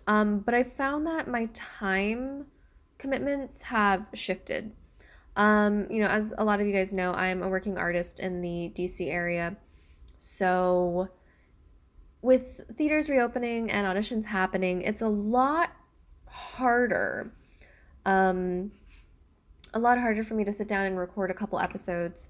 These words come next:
um, a week. And I mean, it just, it sounds like two episodes,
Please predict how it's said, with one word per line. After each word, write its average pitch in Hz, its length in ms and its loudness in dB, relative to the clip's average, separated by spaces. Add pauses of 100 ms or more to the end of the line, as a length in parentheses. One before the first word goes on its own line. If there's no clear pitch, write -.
(520)
um, 180 180 0
a - 80 -2
week. 220 600 0
And 185 840 0 (420)
I 208 60 0
mean, 208 140 4
it 226 160 -2
just, 262 240 -2
it 240 120 -2
sounds 254 200 2
like 254 100 0
two 262 120 -4
episodes, 240 680 -2